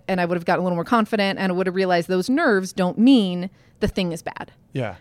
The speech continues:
Speaker 1: Right? Same thing with jealousy. Jealousy isn't inherently bad. Sometimes, and you just have to, if you allow yourself some space to feel jealous,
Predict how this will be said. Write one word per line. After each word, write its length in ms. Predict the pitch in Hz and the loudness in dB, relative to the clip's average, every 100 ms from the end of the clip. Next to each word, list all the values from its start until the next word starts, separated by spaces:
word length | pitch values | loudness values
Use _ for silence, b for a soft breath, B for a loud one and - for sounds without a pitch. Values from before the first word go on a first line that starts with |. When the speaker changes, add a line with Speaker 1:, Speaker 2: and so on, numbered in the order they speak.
| - | -2
Speaker 1:
Right? 200 | 220 - b b | 0 -2 b b
Same 280 | - 302 294 | -2 0 2
thing 140 | 302 | 0
with 100 | 277 | 0
jealousy. 560 | 214 180 185 - - 190 | 2 2 0 -6 -10 -4
Jealousy 640 | - 277 359 - 339 302 | 2 4 4 2 2 2
isn't 280 | 247 240 233 | 2 2 2
inherently 480 | 208 202 185 - 190 | 0 -2 -2 -4 -6
bad. 360 | 175 - - - _ - | -6 -6 -8 -14 _ -10
Sometimes, 840 | - 285 370 415 277 202 190 202 | 0 4 4 2 2 2 0 -2
and 160 | - 202 | -2 -2
you 100 | 220 | -2
just 200 | 269 - | -4 -2
have 140 | 330 | -4
to, 60 | - | -4
if 160 | - - | -12 -8
you 220 | 220 233 | -4 -2
allow 380 | 226 220 208 208 | 0 2 6 6
yourself 420 | 262 285 - 233 | 6 2 0 -2
some 160 | 240 202 | 0 -6
space 340 | - 190 196 - | -6 -4 -4 -6
to 100 | 185 | -14
feel 320 | - 175 220 | -8 -4 -2
jealous, 520 | 220 196 196 240 - | 0 0 0 -4 -8